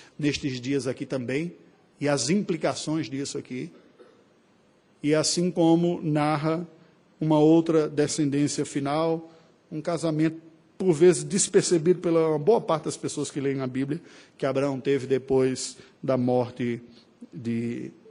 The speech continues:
Sara. Meus queridos, o que é que nós vemos aqui? A Bíblia destaca, e eu destacaria desta vida de Abraão,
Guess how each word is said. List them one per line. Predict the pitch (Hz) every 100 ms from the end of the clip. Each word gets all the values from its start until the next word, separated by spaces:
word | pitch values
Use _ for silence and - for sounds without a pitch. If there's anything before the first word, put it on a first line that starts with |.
| -
Sara. | - - 127 113 - - _ _ _ _ _ _ _ - _ -
Meus | 170
queridos, | 202 170 139 110 - - - _ _ _ _ _ _ _ _ _ _ _ _
o | -
que | 302
é |
que | 262
nós | 240 185
vemos | 139 160 143
aqui? | 131 107 113 - - _ _ _ _ _ _ _ _ _
A | 180
Bíblia | 233 311
destaca, | 233 208 - 220 208 175 135
e |
eu | 139 175
destacaria | 180 160 156 185 233 226 185 226
desta | 165 147 170
vida | 139 147 233 180
de | 165
Abraão, | 156 139 139 180